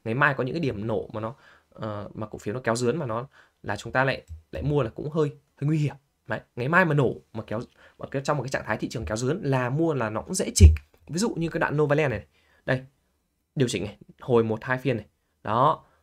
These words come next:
hồi, hồi một, hai phiên thì không thấy mặt đâu. Nhưng mà hồi cái phiên thứ, thứ ba rồi, kéo dướn này rồi, mới bắt đầu ngoi lên, ngoi lên phát, đúng không? Thứ nhất là nó, nó vẫn ở cái vùng cản. Thứ hai là thị trường ở vùng cản. Đấy.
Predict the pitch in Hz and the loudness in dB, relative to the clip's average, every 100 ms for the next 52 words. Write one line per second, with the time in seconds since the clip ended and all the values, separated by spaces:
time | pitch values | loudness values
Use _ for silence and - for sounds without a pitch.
0 | _ 123 113 110 123 113 107 123 131 139 | _ 4 4 4 2 2 0 0 0 -2
1 | 135 113 - 143 120 120 127 131 131 - | -4 -4 -2 0 0 0 2 0 -2 -18
2 | _ - 135 107 113 117 104 117 151 131 | _ -4 0 0 0 -2 -2 0 0 0
3 | 113 110 - - 127 160 151 117 104 - | -4 -6 -14 -4 2 4 4 4 -2 -2
4 | 117 120 165 131 - _ 120 117 156 120 | -2 0 -2 -4 -10 _ -2 0 2 0
5 | 110 113 135 127 135 131 _ _ _ - | -2 4 6 6 4 -4 _ _ _ 0
6 | 127 131 147 165 120 131 - - _ _ | 2 2 0 0 -2 -4 -4 -14 _ _
7 | _ _ _ _ - 196 240 143 127 139 | _ _ _ _ -4 -2 2 2 2 -2
8 | - _ _ - _ - 165 226 247 139 | -6 _ _ -20 _ -10 -4 -2 -2 -2
9 | 151 131 127 - - - _ - 214 202 | -2 -2 -4 -6 -12 -20 _ -6 -2 -2
10 | 135 - 151 117 104 107 107 - - _ | -2 -4 -2 -2 -4 -6 -6 -8 -8 _
11 | _ _ _ _ _ - 107 117 | _ _ _ _ _ -4 0 0